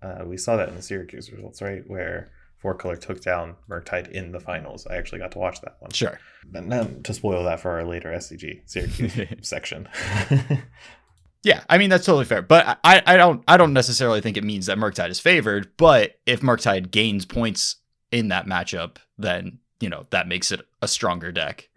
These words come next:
Speaker 1: I think it gains huge points against green decks who are relying on endurance
Speaker 2: Mm-hmm.
Speaker 1: to kind of, like, help them out a lot. Like we saw, uh, Amulet get tr-, Amulet's usually a bad matchup for Murktide, right? But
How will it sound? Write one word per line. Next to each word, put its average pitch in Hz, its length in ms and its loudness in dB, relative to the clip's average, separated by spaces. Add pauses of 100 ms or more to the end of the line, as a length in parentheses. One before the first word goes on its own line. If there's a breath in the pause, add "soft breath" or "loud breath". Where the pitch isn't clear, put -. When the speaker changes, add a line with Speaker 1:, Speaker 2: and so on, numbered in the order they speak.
(220)
Speaker 1:
I 101 60 -14
think 135 160 -4
it 139 120 -6
gains 113 180 -8
huge 92 440 -10
points 80 300 -10
against - 280 -14
green 80 200 -14
decks 80 240 -12
who - 100 -18
are 80 320 -14
relying - 340 -14
on 76 160 -14
endurance - 480 -12
Speaker 2:
Mm-hmm. 98 260 -4
Speaker 1:
to 82 300 -12 (200)
kind 82 260 -10
of, 85 220 -14
like, 82 280 -14 (300)
help - 320 -6
them 87 160 -12
out 85 300 -12
a 98 60 -6
lot. 85 420 -10 (800 soft breath)
Like 87 220 -10
we 92 80 -8
saw, 85 560 -6 (120)
uh, 90 240 -10
Amulet - 460 -4
get - 300 -14
tr-, - 180 -18 (400)
Amulet's 127 380 -2
usually 92 220 -6
a - 20 -14
bad 87 160 -6
matchup 87 300 -12
for - 100 -20
Murktide, - 340 -14
right? 87 240 -8
But - 280 -8